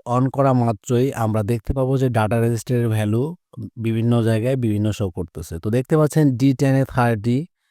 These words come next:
যেটা একটা যোগের ভ্যালু, দুটো সংখ্যার যোগফল, এবং ডি ফিফটিন এ টোয়েন্টি ফাইভ, এখানে, আহ, বিয়োগের ফল, আহ, রাখা হয়েছে। এরপরে মাল্টিপ্লিকেশন, আর ডি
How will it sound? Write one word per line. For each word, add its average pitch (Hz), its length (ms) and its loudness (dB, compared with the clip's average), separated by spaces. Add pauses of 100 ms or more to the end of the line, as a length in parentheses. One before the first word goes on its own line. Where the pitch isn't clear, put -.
(320)
যেটা 120 260 2
একটা 120 160 2
যোগের 120 420 4
ভ্যালু, 113 240 0
দুটো 117 180 -2
সংখ্যার 113 320 -2
যোগফল, 110 600 -4 (120)
এবং 107 500 -2 (180)
ডি 117 240 0
ফিফটিন 139 460 -2
এ 143 180 0
টোয়েন্টি 123 360 -2 (120)
ফাইভ, 120 300 0 (500)
এখানে, 127 480 0
আহ, 113 800 -2
বিয়োগের 123 500 2
ফল, 113 480 -2 (100)
আহ, 107 180 -4
রাখা 104 260 -2
হয়েছে। 110 500 -2 (460)
এরপরে 139 540 4
মাল্টিপ্লিকেশন, 127 1040 0
আর 110 420 -4 (300)
ডি 120 420 0